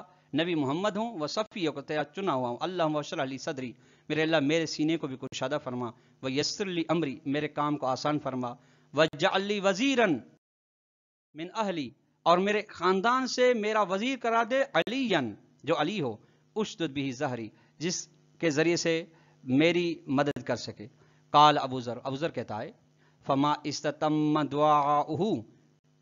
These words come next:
बस जैसे ही नबी अकरम की दुआ मुकम्मल हुई, तो हत्ता नज़र जिब्राईल अलैहिस्सलाम मिन इंदिल्लाह अज़्ज़ा व जल्ला, खुदा की जानिब से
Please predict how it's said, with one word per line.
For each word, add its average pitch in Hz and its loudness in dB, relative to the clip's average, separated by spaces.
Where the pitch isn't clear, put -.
बस 117 -8
जैसे 151 0
ही 143 2
नबी 147 2
अकरम 151 0
की 151 -4
दुआ 147 0
मुकम्मल 147 0
हुई, 170 -2
तो - -8
हत्ता - 2
नज़र 156 2
जिब्राईल 147 -2
अलैहिस्सलाम 156 0
मिन 147 2
इंदिल्लाह 151 0
अज़्ज़ा 139 -2
व 190 2
जल्ला, 131 -2
खुदा 160 4
की 160 -4
जानिब 143 2
से 120 -6